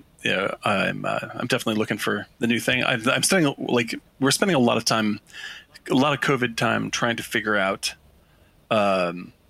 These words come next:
the, what, uh, what the next step is, um, because the, uh, the V F X industry is, is certainly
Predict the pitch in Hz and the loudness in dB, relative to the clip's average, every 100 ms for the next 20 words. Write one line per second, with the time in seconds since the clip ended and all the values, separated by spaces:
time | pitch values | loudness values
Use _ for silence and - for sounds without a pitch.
0 | _ _ _ _ _ - 110 104 131 120 | _ _ _ _ _ 0 0 0 0 0
1 | - 110 104 104 - - - 117 - 104 | 0 0 2 0 -2 -6 -2 -2 0 -2
2 | 92 - - - 92 - - - 156 - | 0 -2 -2 0 0 -2 -4 -2 0 0
3 | - _ _ _ _ _ - 107 95 120 | -2 _ _ _ _ _ -2 0 0 -2
4 | 117 110 - 95 101 - - - 117 98 | -4 -6 -2 -2 0 0 0 0 0 0
5 | - 53 139 - - - - - _ 117 | 0 0 -2 -6 -18 -16 -18 -20 _ 0
6 | 123 131 123 - 120 - - 147 131 101 | 0 2 0 0 0 0 2 2 0 0
7 | 92 - - - _ _ _ _ _ - | 0 0 -2 -6 _ _ _ _ _ -4
8 | 101 - - _ _ _ _ _ _ - | 0 0 -4 _ _ _ _ _ _ 0
9 | - 208 160 127 107 98 | 2 2 4 2 2 0